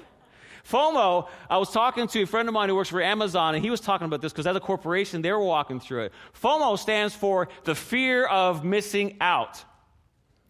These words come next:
The fear of missing out. And this actually became an official word in the Oxford Dictionary back in two thousand thirteen because it was so prevalent. And this is how the Oxford Dictionary describes it. See, fomo, the fear of missing out,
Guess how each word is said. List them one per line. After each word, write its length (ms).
The 80
fear 380
of 100
missing 440
out. 320
And 120
this 160
actually 320
became 400
an 60
official 440
word 340
in 80
the 140
Oxford 420
Dictionary 440
back 320
in 80
two 180
thousand 380
thirteen 500
because 340
it 80
was 140
so 180
prevalent. 540
And 120
this 80
is 80
how 140
the 120
Oxford 420
Dictionary 540
describes 540
it. 100
See, 120
fomo, 540
the 80
fear 260
of 60
missing 340
out, 300